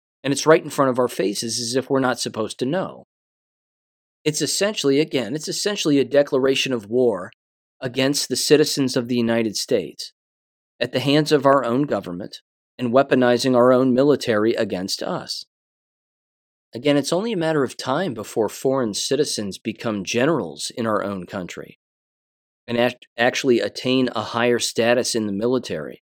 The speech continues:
Then what happens? I mean, let's play the long game on that scenario. Think about that for a while. What do you think the long-term plan is for all of that? And who's responsible? Who's responsible for drafting such legislation?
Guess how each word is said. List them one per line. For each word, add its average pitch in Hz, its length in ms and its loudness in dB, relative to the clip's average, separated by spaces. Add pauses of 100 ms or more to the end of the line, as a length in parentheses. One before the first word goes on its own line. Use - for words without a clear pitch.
(140)
Then 151 220 2
what 101 140 -2
happens? 73 580 -14 (1400)
I 120 60 -8
mean, 123 140 0
let's 147 240 0
play 131 200 4
the 131 100 2
long 139 360 4
game 107 240 -2
on 95 140 -4
that 87 180 -8
scenario. 80 500 -8
Think 165 280 -2
about 107 280 -4
that 87 160 -8
for 92 180 -6
a 87 60 -6
while. 76 320 -14 (600)
What 120 100 -4
do 143 80 6
you 180 60 4
think 151 240 0
the 135 100 2
long-term 123 720 2
plan 107 380 -4
is 82 180 -8
for 95 160 -4
all 78 160 -6
of 78 140 -14
that? 67 200 -18 (800)
And 143 140 4
who's 147 340 4
responsible? 143 880 -4 (1000)
Who's 214 200 2
responsible 156 720 0
for - 160 -2
drafting 120 600 0
such - 360 -2
legislation? 113 800 -2